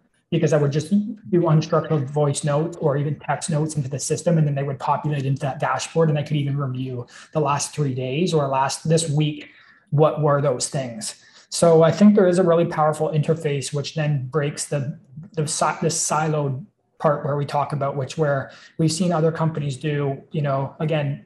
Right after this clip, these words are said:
uh, action items, uh, solutions, pain points, things like this within conversations,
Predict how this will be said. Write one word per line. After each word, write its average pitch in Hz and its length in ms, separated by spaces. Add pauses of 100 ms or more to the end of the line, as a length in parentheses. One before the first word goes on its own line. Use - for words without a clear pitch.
(140)
uh, 131 380
action 151 320
items, 123 640 (340)
uh, 127 280
solutions, 160 640
pain 165 340
points, - 440
things 202 220
like 196 200
this 175 280
within 151 420
conversations, 156 920